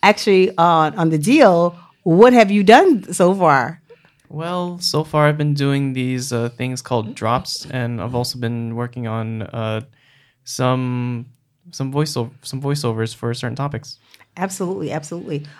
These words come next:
Speaker 1: Okay, so basically the question is, why did you decide to go to college? Now that you have your college degrees, do you feel that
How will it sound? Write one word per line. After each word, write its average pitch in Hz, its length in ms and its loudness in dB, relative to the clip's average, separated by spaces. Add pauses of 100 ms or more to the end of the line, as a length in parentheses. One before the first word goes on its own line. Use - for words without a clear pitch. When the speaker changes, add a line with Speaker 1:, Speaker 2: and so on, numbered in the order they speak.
(140)
Speaker 1:
Okay, 240 300 -2
so 190 480 0 (1000)
basically 202 960 2 (280)
the 190 100 0
question 196 420 0
is, 147 280 -2 (160)
why 165 320 0
did 151 180 -6
you 170 80 -8
decide 147 300 -4
to 147 60 -8
go 139 100 -6
to 139 60 -8
college? 175 440 -2 (220)
Now 226 100 4
that 214 160 -2
you 196 60 -2
have 180 100 -4
your 180 100 -8 (180)
college 262 340 4
degrees, 185 340 0
do 190 100 -4
you 196 120 0
feel 208 180 0
that 170 400 -2